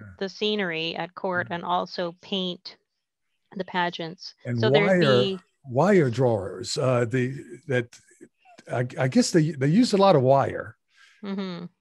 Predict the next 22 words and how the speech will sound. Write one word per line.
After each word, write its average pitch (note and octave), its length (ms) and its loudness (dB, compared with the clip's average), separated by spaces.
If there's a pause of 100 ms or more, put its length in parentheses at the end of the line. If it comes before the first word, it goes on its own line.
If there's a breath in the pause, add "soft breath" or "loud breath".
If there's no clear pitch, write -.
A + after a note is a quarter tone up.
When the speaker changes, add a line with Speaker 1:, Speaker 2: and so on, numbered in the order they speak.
(300)
Speaker 1:
And C3+ 120 -6
then C3+ 320 -6
Speaker 2:
Uh, A3 440 10
the A3 120 0
wire B3+ 380 4
drawers D#4 440 2
are A#3+ 180 2
in A#3 100 0
the A#3 60 -6
business A3 380 -6
of G3+ 100 -10
making G3+ 460 -8
gold F#3+ 320 -4
and F#3 140 -6
silver F3+ 300 -8
thread F3 520 -4
by F3 100 -2
Speaker 1:
Yeah. F3 100 -6
Speaker 2:
drawing F3+ 680 0
gold F3 300 -2
and E3+ 140 -6
silver E3 580 -4